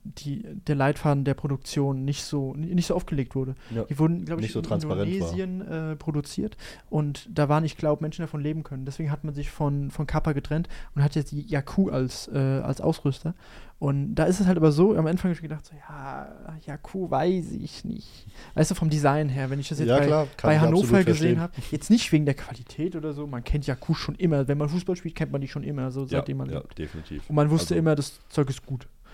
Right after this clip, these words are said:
Speaker 1: Aber was ich nicht wusste, ist eine deutsche Firma mit Produktion in Deutschland, die machen eigentlich nichts im Ausland. Das ist halt crazy und es passt perfekt zu Mainz null fünf. Und sorry, aber die Trikots sehen einfach geil aus.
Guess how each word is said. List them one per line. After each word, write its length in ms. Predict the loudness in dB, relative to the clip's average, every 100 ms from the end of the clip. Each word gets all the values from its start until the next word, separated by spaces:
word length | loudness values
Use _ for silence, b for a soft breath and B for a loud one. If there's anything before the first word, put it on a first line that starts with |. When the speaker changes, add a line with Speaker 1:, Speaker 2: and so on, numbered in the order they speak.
| B -2
Speaker 1:
Aber 220 | 2 4
was 180 | 4 2
ich 100 | 4
nicht 200 | 2 2
wusste, 300 | -10 -10 -14 B B -10
ist 180 | -4
eine 100 | -4 -4 2
deutsche 300 | 2 2 -4
Firma 340 | -4 -2 -4 -12 -20 b b -10
mit 120 | -8
Produktion 440 | -4 -4 2 2
in 140 | 4 2
Deutschland, 600 | 2 0 0 -6 -6 -8 -16 -20 -20 -14
die 80 | -6
machen 380 | -4 0 -2 -2
eigentlich 380 | -2 0 0 2
nichts 340 | 4 2 -2
im 140 | -6 -4
Ausland. 560 | -4 -4 -6 -10 -10 -18 -20 -20 -20 -20 -12
Das 160 | -10 -8
ist 140 | -4
halt 120 | -4
crazy 380 | 4 6 6 4
und 140 | -2 -4
es 80 |
passt 320 | -2 -2 -2 -8
perfekt 600 | -10 -10 -14 -14 -14 -4
zu 120 | 0
Mainz 180 | 0 0
null 80 |
fünf. 180 | 0 -2 B B B
Und 140 | -4 2
sorry, 260 | 6 6
aber 80 | 4
die 140 | 0
Trikots 480 | -2 -2 -2 -4 -2
sehen 240 | -2 -2 0
einfach 480 | 0 0 0 -6 -6 -4
geil 280 | -2 -2 -4
aus. 300 | -10 -14